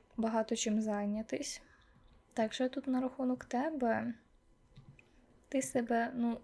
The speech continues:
зовсім погано почуваєш, ти дуже виснажена, як нам пише Сімс. Але ти можеш полагодити у нас туалет,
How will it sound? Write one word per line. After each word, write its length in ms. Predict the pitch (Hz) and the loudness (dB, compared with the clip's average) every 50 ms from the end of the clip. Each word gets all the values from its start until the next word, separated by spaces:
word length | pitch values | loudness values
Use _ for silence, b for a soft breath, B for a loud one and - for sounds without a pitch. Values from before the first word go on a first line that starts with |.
| - - | -6 -4
зовсім 580 | 220 208 - 220 214 220 - - - 220 214 | -2 2 4 4 4 4 2 -2 -2 -2 0
погано 460 | 220 - 220 214 220 208 208 208 214 | 0 0 0 0 0 0 2 0 0
почуваєш, 720 | 214 - 226 220 - - 233 233 240 285 339 330 262 240 - | 0 -2 -4 -4 -2 -2 0 0 0 2 2 2 2 0 -2
ти 160 | - - 220 | -2 -2 -2
дуже 280 | 214 220 220 214 220 208 | -2 -2 -2 0 0 0
виснажена, 720 | 208 226 277 294 - - 262 247 247 247 220 214 214 214 214 214 | 0 0 -2 -2 -2 -2 -4 -2 0 0 0 2 2 2 0 -2
як 180 | 220 - - - | -2 -4 -4 -2
нам 160 | 233 226 226 | 0 0 0
пише 460 | - 247 233 233 - - - 254 240 | 0 -2 -2 -2 -4 -6 -6 -6 -6
Сімс. 520 | - - - 233 254 320 349 - - - - - - - - B B B B B B B B B B B B B B B B B B B B B B B - _ _ - - _ _ _ _ _ _ - - - - | -4 -2 0 0 0 0 -2 -6 -8 -8 -10 -16 -20 -20 -20 B B B B B B B B B B B B B B B B B B B B B B B -20 _ _ -20 -20 _ _ _ _ _ _ -20 -18 -6 -2
Але 240 | - 226 226 240 269 | 2 4 4 4 4
ти 140 | 277 - 392 | 4 4 4
можеш 380 | 370 311 294 285 277 277 - | 4 4 4 4 4 4 4
полагодити 760 | - - 240 233 233 233 233 214 - 226 220 220 220 - - 214 | 2 2 2 2 4 2 2 0 0 0 0 0 0 0 0 0
у 20 | |
нас 200 | 208 214 208 - | 0 0 0 -4
туалет, 420 | - - 226 208 208 208 208 - | -4 -2 0 0 2 0 -2 -4